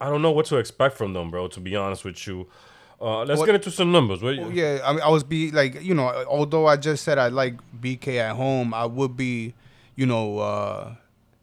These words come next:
Speaker 2: like, not responsible if I didn't give you the numbers, right, Ro? And,
Speaker 1: Yeah,
Speaker 2: and
Speaker 1: exactly.
Speaker 2: Cleveland's been bad against the spread, but so has B K, both three and seven against the spread last
Speaker 1: Yep.
Speaker 2: ten. And then B K, this is an alarming number, ten and thirty at
Speaker 1: Yes.
Speaker 2: home against the spread.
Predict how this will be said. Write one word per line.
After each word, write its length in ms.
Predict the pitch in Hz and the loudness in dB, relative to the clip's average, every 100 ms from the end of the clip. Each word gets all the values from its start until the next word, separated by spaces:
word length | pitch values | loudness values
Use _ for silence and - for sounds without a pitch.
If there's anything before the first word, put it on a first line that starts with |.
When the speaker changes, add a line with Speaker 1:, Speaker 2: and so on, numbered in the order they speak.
| _ - | _ -8
Speaker 2:
like, 320 | 113 104 - | -6 -6 -6
not 240 | 117 131 | -2 0
responsible 580 | 120 110 135 135 123 127 | -2 -2 0 0 0 -2
if 100 | 113 | -2
I 100 | 113 | -2
didn't 220 | 120 117 | -2 -4
give 180 | 117 113 | -6 -6
you 40 | 113 | -6
the 100 | 110 | -4
numbers, 360 | 123 117 104 | -2 -4 -6
right, 240 | 110 123 123 | -4 -2 -2
Ro? 300 | 127 135 120 | 0 0 0
And, 160 | 113 | -4
Speaker 1:
Yeah, 220 | 110 220 | -2 0
Speaker 2:
and 180 | 196 104 | 2 0
Speaker 1:
exactly. 420 | 101 123 107 - | -6 -6 -6 -8
Speaker 2:
Cleveland's 460 | 78 160 175 175 156 | -4 0 2 2 0
been 240 | 147 156 | 0 0
bad 240 | 147 156 151 | 4 4 4
against 240 | 143 143 | 2 -4
the 100 | 135 | -4
spread, 320 | 123 156 143 | -4 2 2
but 100 | 127 | 2
so 220 | 117 135 131 | -2 0 2
has 200 | 131 117 | 2 -2
B 240 | 117 135 | -2 -4
K, 240 | 120 131 120 | -4 -4 -6
both 380 | 110 123 127 - | -2 -2 -2 -4
three 160 | 131 | -4
and 100 | 123 | -4
seven 320 | - 127 120 | -4 -4 -2
against 320 | 117 113 113 - | -4 -4 -8 -8
the 80 | |
spread 460 | 107 - 123 120 113 | -16 -8 -2 -2 -2
last 300 | 110 110 101 | -4 -4 -6
Speaker 1:
Yep. 60 | 110 | -6
Speaker 2:
ten. 400 | 127 127 113 107 | -4 -4 -4 -6
And 160 | 110 | -8
then 180 | 110 107 | -6 -6
B 200 | 107 135 | -4 -6
K, 220 | 123 127 | -4 -6
this 160 | 117 117 | -6 -6
is 80 | 117 | -6
an 80 | |
alarming 420 | 110 110 117 113 110 | -4 0 0 0 -2
number, 320 | 123 113 107 | -2 -2 -4
ten 420 | - 139 135 127 | -8 -4 -2 -2
and 140 | 117 | -6
thirty 540 | - - 127 135 120 104 | -14 -4 -2 0 -2 -8
at 80 | 104 | -8
Speaker 1:
Yes. 320 | 98 110 110 | -4 -2 0
Speaker 2:
home 360 | 120 123 110 | 2 2 0
against 280 | 104 107 104 | -4 -8 -10
the 80 | 107 | -12
spread. 420 | - - 110 104 | -14 -8 -8 -8